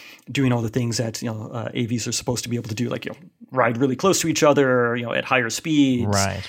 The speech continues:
Speaker 1: uh, things like that. So, and this was, you know, actually this, um, uh, you've had people on your podcast that have talked about, like, you know,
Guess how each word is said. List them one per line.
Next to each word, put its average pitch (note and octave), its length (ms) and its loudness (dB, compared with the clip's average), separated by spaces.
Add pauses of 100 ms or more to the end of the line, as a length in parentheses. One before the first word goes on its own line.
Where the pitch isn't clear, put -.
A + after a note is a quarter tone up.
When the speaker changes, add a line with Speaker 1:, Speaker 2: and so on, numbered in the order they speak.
(300)
Speaker 1:
uh, A#2 320 -6
things B2 180 -4
like A2+ 120 -2
that. - 180 -2 (600)
So, C#3 600 6 (200)
and D#3 80 4
this F#3+ 140 4
was, D#3+ 380 4 (280)
you - 180 -2
know, C3 100 6
actually C#3 380 0
this, C3 180 0
um, A#2 540 -2 (520)
uh, F#2+ 260 -6
you've B2+ 240 -6
had C3 280 2 (520)
people C#3+ 240 2
on B2 120 4
your C#3 140 4
podcast A#2 600 0
that A#2 40 -4
have A2 100 -6
talked A#2 220 -2
about, A#2 140 0
like, G#2+ 180 -8
you C3 60 -6
know, A2+ 100 -8